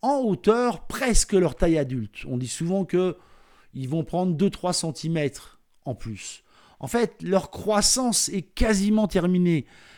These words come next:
Mais la croissance est terminée en taille, pas en volume. Le volume va venir ensuite.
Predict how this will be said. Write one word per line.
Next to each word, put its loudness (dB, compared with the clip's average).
Mais 6
la 6
croissance 2
est -8
terminée 4
en -2
taille, 2
pas 6
en 6
volume. 6
Le 10
volume 4
va 2
venir 0
ensuite. -6